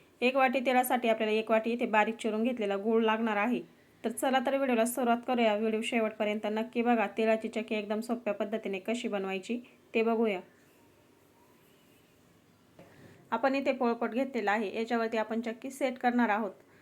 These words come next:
तर ज्याच्यावरती आपण चक्की सेट करणार आहोत त्याला सगळ्यात अगोदर आपल्याला तूप चोळून घ्यायचं आहे. तर बघा इथे मी पोळपटाला तूप चोळून घेतलेलं आहे व्यवस्थित असं. आता आपण लाटण्याला देखील तूप चोळून घेणार आहोत, जेणेकरून आपल्याला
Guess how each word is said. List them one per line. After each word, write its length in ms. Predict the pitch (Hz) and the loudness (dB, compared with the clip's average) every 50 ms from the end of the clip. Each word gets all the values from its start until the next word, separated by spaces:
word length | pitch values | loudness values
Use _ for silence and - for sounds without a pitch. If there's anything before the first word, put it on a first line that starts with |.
| - _ _ _ | -20 _ _ _
तर 60 | - 220 | -4 0
ज्याच्यावरती 500 | 214 262 262 254 277 262 262 269 247 269 | 2 2 2 4 4 4 4 4 4 4
आपण 240 | 247 247 262 254 247 | 2 2 2 -2 -2
चक्की 440 | 269 247 240 - - _ - 240 240 | -4 -4 -4 -6 -12 _ -8 -6 -4
सेट 260 | 240 285 254 247 247 | -2 -2 -2 -4 -2
करणार 280 | - 233 233 247 247 220 | -2 -2 0 2 2 2
आहोत 200 | 220 233 214 208 - | 2 2 0 -2 -2
त्याला 160 | - 226 220 240 | -4 -4 -4 -2
सगळ्यात 380 | 240 277 262 240 240 240 247 | -2 0 2 2 2 2 2
अगोदर 300 | 233 233 240 233 226 208 | 2 2 2 0 0 0
आपल्याला 240 | 202 196 208 202 214 240 240 | 0 0 -2 -4 -6 -6 -6
तूप 160 | 277 277 277 - | -6 -8 -6 -4
चोळून 280 | 277 247 247 240 226 233 | 0 2 2 2 2 0
घ्यायचं 360 | 233 269 262 233 240 - 202 | 0 0 0 -2 -2 -4 -6
आहे. 80 | 180 165 - - _ _ _ _ _ _ _ _ _ _ _ _ _ _ _ _ _ _ - | -6 -8 -10 -16 _ _ _ _ _ _ _ _ _ _ _ _ _ _ _ _ _ _ -2
तर 80 | 247 247 | 0 4
बघा 200 | 240 285 294 294 | 4 6 6 6
इथे 180 | 277 277 285 302 | 6 4 4 0
मी 100 | 262 247 | -2 -2
पोळपटाला 520 | 240 247 240 233 240 240 233 233 220 220 220 - | 0 2 2 2 2 0 0 0 -2 -2 -2 -4
तूप 160 | 247 240 - | -6 -6 -2
चोळून 260 | - 277 247 247 240 240 | -2 0 2 4 4 4
घेतलेलं 340 | 269 285 277 277 233 214 233 | 2 2 0 -2 -2 -2 0
आहे 140 | 233 233 | 0 0
व्यवस्थित 440 | 214 214 220 220 226 240 - 214 - 202 | 0 0 0 -2 -2 -4 -4 -4 -2 -2
असं. 260 | 208 233 - 208 175 - - - - - - - _ _ _ _ - | -4 -4 -4 -8 -8 -10 -12 -20 -20 -20 -20 -20 _ _ _ _ -2
आता 180 | 240 240 262 | 2 4 6
आपण 220 | 254 247 269 269 254 | 4 6 4 2 2
लाटण्याला 380 | 254 247 254 247 262 262 254 254 | 4 4 4 4 2 2 2 2
देखील 340 | 240 262 254 285 269 240 240 - - - _ _ _ - | 2 0 -2 -2 -4 -6 -6 -8 -14 -20 _ _ _ -4
तूप 180 | 247 240 240 | -4 -4 0
चोळून 260 | - 277 254 247 247 240 | 0 2 2 4 4 4
घेणार 280 | 247 294 269 240 214 | 4 4 4 4 4
आहोत, 200 | 214 226 226 208 | 4 4 2 2
जेणेकरून 460 | 196 226 226 233 220 - 226 220 220 | 0 0 0 -2 -2 -2 -2 -2 0
आपल्याला 280 | 214 214 214 226 208 220 | -2 -2 -2 -2 -2 -2